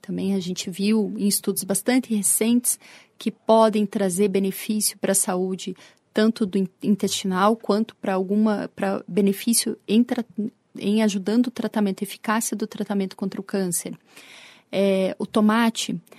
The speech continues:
relacionado como fator protetor pra câncer de próstata. O consumo de café, também trazendo como, sendo relacionado como fator protetor pra câncer de próstata. Então, a gente tem estudos isolados com alguma,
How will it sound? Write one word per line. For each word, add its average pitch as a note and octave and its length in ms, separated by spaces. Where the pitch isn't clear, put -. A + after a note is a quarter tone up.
relacionado G3 640
como F#3+ 160
fator G3 300
protetor G#3+ 680
pra G3+ 200
câncer G3 360
de F#3 80
próstata. - 720
O - 60
consumo G3+ 380
de F3+ 80
café, G3 560
também G#3 360
trazendo F#3 540
como, F#3+ 340
sendo - 360
relacionado F#3 520
como F#3+ 180
fator - 320
protetor G3 440
pra G3+ 160
câncer - 300
de F3 80
próstata. G3 680
Então, A3 200
a G#3+ 60
gente A3+ 240
tem D#4+ 260
estudos G#3 640
isolados G#3+ 840
com - 160
alguma, G#3+ 400